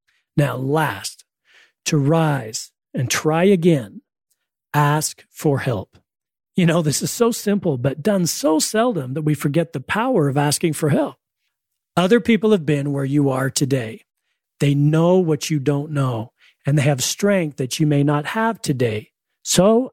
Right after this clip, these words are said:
ask for help. You know, I don't know why we're reluctant to ask for help, or maybe we're too proud or embarrassed or afraid. I, I'm not sure. But I can tell you this. I have people ask me for help,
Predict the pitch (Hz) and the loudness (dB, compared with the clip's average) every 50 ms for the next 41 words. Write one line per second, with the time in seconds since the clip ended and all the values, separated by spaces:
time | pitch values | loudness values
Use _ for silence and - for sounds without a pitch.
0 | _ - 151 156 156 156 160 - - - - - 156 143 131 143 139 120 110 - | _ -4 -2 -2 -2 -2 -4 -8 -12 -10 -4 0 0 2 2 0 -2 -4 -6 -10
1 | _ _ _ _ _ _ _ _ _ _ _ _ _ _ - 233 214 208 220 262 | _ _ _ _ _ _ _ _ _ _ _ _ _ _ -2 0 0 0 0 0
2 | 294 269 220 185 170 160 175 180 202 202 170 156 151 143 135 135 151 170 - - | 0 0 0 0 0 0 0 0 0 0 0 0 -2 -2 0 -2 -2 -2 -2 -4
3 | 135 110 - - - 127 151 175 - - - - - 101 - 170 107 170 - - | -6 -4 -4 -4 -2 -2 0 0 -2 -4 -8 -10 -10 -8 -6 -2 -4 -4 -2 -2
4 | - 120 120 - _ _ _ _ _ _ _ _ - 160 175 196 202 185 185 - | -2 -2 -2 -4 _ _ _ _ _ _ _ _ 0 0 2 2 2 2 0 0
5 | - 202 170 - - 170 170 170 165 165 147 143 151 165 170 151 135 165 175 180 | 0 -2 -2 0 -2 0 0 0 0 -2 -2 0 0 0 0 0 0 0 2 2
6 | 165 156 - - - 170 165 156 139 - - - 214 214 196 156 139 143 151 - | 0 0 -2 -6 -8 -8 -8 -8 -8 -8 -4 -2 0 2 2 0 0 -2 -6 -6
7 | - - 170 185 208 233 220 - - - 285 233 202 147 101 104 - _ _ _ | -2 2 2 2 2 2 0 -2 -2 0 2 2 2 0 -2 -8 -18 _ _ _
8 | _ _ _ _ - 196 226 220 - 233 208 - 247 285 277 233 180 156 208 202 | _ _ _ _ 0 2 2 2 2 2 2 2 2 4 4 4 4 2 0 -2
9 | 175 113 117 - - - _ _ _ _ _ _ _ _ _ _ _ _ _ _ | -2 -6 -12 -14 -14 -16 _ _ _ _ _ _ _ _ _ _ _ _ _ _
10 | - 180 208 208 214 220 175 - - 190 139 160 151 151 151 151 - - 196 220 | -4 -2 -2 0 -2 -2 -4 -2 -2 0 0 2 0 0 0 -2 -2 0 2 2
11 | 262 - - 185 110 123 107 107 139 - _ | 2 2 0 -2 -4 -4 -6 -8 -10 -12 _